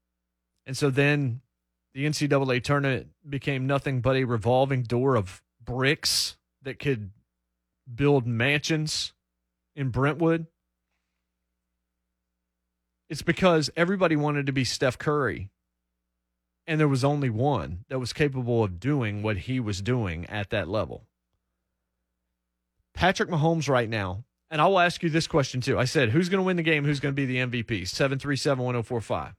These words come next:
six one five, seven three seven, one oh four five. The other question that I will ask you is, who is his peer?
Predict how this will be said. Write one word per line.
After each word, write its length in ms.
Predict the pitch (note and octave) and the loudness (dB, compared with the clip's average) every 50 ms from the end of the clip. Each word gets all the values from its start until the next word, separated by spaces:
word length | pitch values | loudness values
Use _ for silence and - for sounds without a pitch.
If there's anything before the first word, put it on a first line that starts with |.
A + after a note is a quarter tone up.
| _ | _
six 320 | _ - - - D3+ - - | _ -12 -8 -8 -6 -4 -4
one 140 | D3+ C#3+ C3 | -4 -4 0
five, 260 | - A#2+ A#2 A#2+ A2+ | 0 0 0 0 -2
seven 260 | - C3+ B2+ A#2+ A#2+ | -2 -2 -2 -2 -4
three 180 | A#2 B2 B2 A2+ | -4 -6 -6 -4
seven, 260 | - B2+ A#2+ A#2 A2 | -4 -4 -2 -2 -2
one 120 | A2 A2+ | -2 -4
oh 40 | A2 | -4
four 180 | G2+ - A2 G#2+ | -4 -4 -6 -4
five. 300 | - A#2+ A2 D2+ B1+ - _ _ _ _ _ _ _ _ - | -2 -2 -2 -2 -4 -8 _ _ _ _ _ _ _ _ -2
The 100 | A#2 B2 | 2 2
other 160 | D#3 F#3 D#3+ | 4 4 2
question 380 | - C#3+ B2 G2+ - - - - _ _ _ _ _ _ _ - | 2 0 -2 -2 -2 -6 -12 -16 _ _ _ _ _ _ _ -6
that 140 | C3+ C3+ C3 | -2 2 4
I 60 | B2+ | 4
will 160 | B2 B2 B2 A#2+ | 4 4 4 4
ask 300 | A#2 A2+ A2+ G#2+ - - | 4 2 0 -2 -2 -4
you 140 | A#2+ G#2+ | -2 -2
is, 240 | G#2+ F#2 - - - _ _ _ _ _ _ _ _ _ _ _ _ _ _ _ _ _ _ _ _ _ _ _ _ _ _ _ _ _ _ _ - | -2 -2 -4 -6 -12 _ _ _ _ _ _ _ _ _ _ _ _ _ _ _ _ _ _ _ _ _ _ _ _ _ _ _ _ _ _ _ -2
who 220 | - E3 G3 A3 | 2 4 6 6
is 200 | A3 G#3 F3+ - | 6 6 6 6
his 200 | - E3+ E3 - | 4 4 4 4
peer? 440 | - - D3 C#3+ B2+ - - - | 0 0 0 0 0 -2 -6 -10